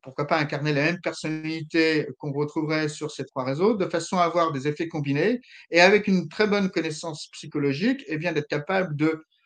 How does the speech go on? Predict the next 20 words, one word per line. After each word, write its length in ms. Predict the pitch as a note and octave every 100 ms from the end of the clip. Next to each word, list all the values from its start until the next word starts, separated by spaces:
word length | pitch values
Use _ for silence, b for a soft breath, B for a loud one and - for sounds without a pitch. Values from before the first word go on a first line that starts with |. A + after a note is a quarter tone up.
| _ _
faire 540 | - - A3 A3 G3
ce 100 | -
que 100 | F3
font 240 | D#3 F#3 F3+
tous 120 | E3+
les 80 | D3
services 280 | D#3 D#3
de 60 | D3
renseignement 720 | C3+ C3+ D3+ D3 D3+ D#3+ D#3+
lorsqu'ils 720 | C#3+ C3 - D3 D3 C#3 B2+
approchent 480 | B2+ B2 C#3+ C#3+ -
des 240 | B2 A#2+ A#2+
cibles 280 | - B2 B2
humaines, 460 | C3+ G3 A#3+ C#3+ - b b b
à 120 | C3+
savoir, 840 | - C#3 C3 D#3 F3 G3 E3+ C3 D3+ _ _ -
heu, 720 | B2+ B2 A#2+ A#2 A#2 A#2 A#2
soit, 640 | A#2+ - E3 E3 D#3+ D3+ B2+
heu, 20 | B2 - -
séduire, 880 | - C#3 C#3 F3 G3+ G3+ G3 F#3+